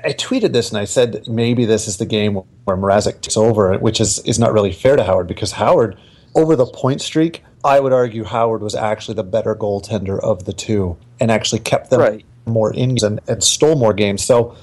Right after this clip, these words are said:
Speaker 1: I don't know that I'm necessarily ready to say go to Mrazek as the starter quite yet. Um, I think at some point in this season it has to happen, but, um,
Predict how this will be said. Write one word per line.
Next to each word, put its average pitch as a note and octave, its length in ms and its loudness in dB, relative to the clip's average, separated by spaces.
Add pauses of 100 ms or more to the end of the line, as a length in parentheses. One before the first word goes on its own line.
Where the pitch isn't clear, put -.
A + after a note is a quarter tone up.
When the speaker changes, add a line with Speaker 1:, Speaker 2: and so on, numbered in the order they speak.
(440)
Speaker 1:
I C3+ 140 0 (320)
don't D3 560 2
know C3 480 4
that A#2 180 2
I'm A2 220 0
necessarily A2+ 640 2
ready G#2+ 340 4
to G#2+ 220 -4
say G#2 680 2 (1040)
go B2 220 6
to A#2 100 4
Mrazek A2 520 2
as G#2+ 200 0
the G2+ 80 -4
starter G#2 680 2 (240)
quite - 680 0
yet. A2 540 0 (240)
Um, G#2+ 320 4 (220)
I B2+ 100 4
think F#3 200 2
at B2 80 2
some D#3 200 0
point A2+ 240 0
in G#2+ 100 -2
this G#2 160 -4
season G#2+ 320 -2
it - 60 -6
has G#2+ 280 0
to G2 100 0
happen, A2 420 2
but, G2 280 2 (480)
um, G2 580 0